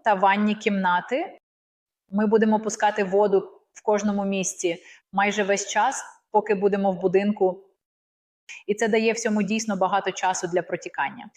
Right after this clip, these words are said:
А також створює навантаження по, на каналізаційні труби. Ми заповнимо одну з ванн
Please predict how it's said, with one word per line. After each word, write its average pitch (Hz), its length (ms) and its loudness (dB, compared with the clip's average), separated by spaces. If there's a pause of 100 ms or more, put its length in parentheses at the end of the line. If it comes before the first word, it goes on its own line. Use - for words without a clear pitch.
(300)
А 208 100 0
також 277 340 0
створює 247 440 2
навантаження 214 720 0 (120)
по, 220 340 2
на 202 120 2
каналізаційні 196 760 2
труби. 285 420 0 (580)
Ми 220 200 4
заповнимо 240 720 4
одну 208 320 4
з 202 100 -2
ванн 190 400 2